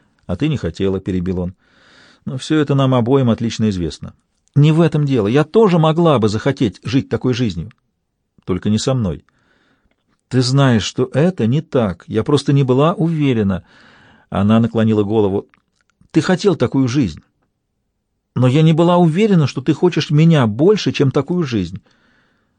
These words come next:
«Ну, большей чепухи я никогда не слышал», — ответил Майрон. «Быть может. Но именно так я тогда думала». «Боже мой, оказывается, я недостаточно тебя любил».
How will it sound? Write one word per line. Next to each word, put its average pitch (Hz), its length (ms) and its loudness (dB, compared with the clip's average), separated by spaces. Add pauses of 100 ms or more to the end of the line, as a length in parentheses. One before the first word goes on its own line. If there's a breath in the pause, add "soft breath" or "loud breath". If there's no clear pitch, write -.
(120)
«Ну, 87 200 -4
большей 107 420 0
чепухи - 420 -6
я 117 160 0
никогда 113 320 -2
не 110 120 0
слышал», — 92 420 -8
ответил 87 320 -6
Майрон. 80 320 -8 (600)
«Быть 101 220 -8
может. 156 400 -6 (720)
Но 110 140 -2
именно 127 260 2
так 160 300 -4
я 107 80 -2
тогда 101 260 -2
думала». 131 380 -6 (960)
«Боже 139 400 0
мой, 101 200 0
оказывается, 175 600 2
я 160 200 2
недостаточно 160 800 2
тебя 151 240 2
любил». 113 380 -2